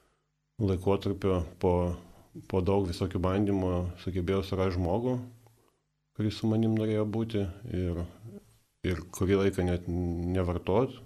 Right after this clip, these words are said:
kokį pusę metų, bet, na, aš dabar žinau dėl ko, tada nesupratau. E,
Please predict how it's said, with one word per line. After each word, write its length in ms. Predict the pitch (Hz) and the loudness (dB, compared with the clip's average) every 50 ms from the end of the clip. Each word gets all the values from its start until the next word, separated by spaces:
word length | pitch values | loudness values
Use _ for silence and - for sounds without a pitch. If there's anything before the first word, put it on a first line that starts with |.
| - - - _ | -20 -20 -20 _
kokį 240 | - - - 113 107 | -20 -16 -16 -12 -8
pusę 240 | - 117 110 - 110 | -6 -6 -4 -2 -2
metų, 380 | 110 107 104 104 - - 104 98 90 - - | 0 0 0 -2 -4 -6 -10 -12 -12 -14 -10
bet, 220 | 98 - - - - - | -8 -8 -8 -8 -8 -6
na, 160 | - 90 98 | -2 0 0
aš 80 | 95 90 | 0 0
dabar 220 | 98 87 95 92 90 | 0 0 0 -2 -2
žinau 220 | 90 90 98 117 117 | 0 0 0 0 2
dėl 160 | 117 113 110 | 0 -2 -2
ko, 220 | 113 - 110 101 - | -2 -2 -2 -2 0
tada 220 | - 87 87 85 80 | -2 -2 -2 -2 -2
nesupratau. 640 | 80 82 - - - 90 87 - - 120 120 - - - - - - - - - - - - - - - - - - - - - - - - - _ _ _ | -2 -4 -4 -6 -6 -8 -4 -2 -2 -2 -2 -4 -8 -16 -16 -16 -14 -14 -12 -12 -12 -12 -12 -14 -14 -14 -16 -16 -16 -18 -18 -20 -20 -20 -20 -20 _ _ _
E, 160 | - - 120 | -2 -2 0